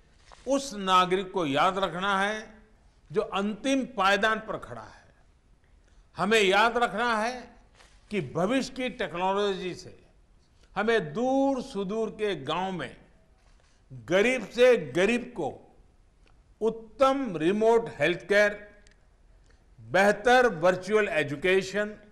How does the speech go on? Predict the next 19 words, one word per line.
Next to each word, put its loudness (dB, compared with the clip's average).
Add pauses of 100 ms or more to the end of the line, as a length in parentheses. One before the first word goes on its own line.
(720)
नेचुरल 2
डिजास्टर 0
से -4
बेहतर 6
और 0 (100)
प्रभावी -2
सुरक्षा, -6 (680)
ऐसे 0
अनेक 0
समाधान -2 (840)
देश 2
के -2
हर 0
वर्ग, 2 (460)
हर 2
कोने 2
तक -4
पहुंचाने -10
हैं। -20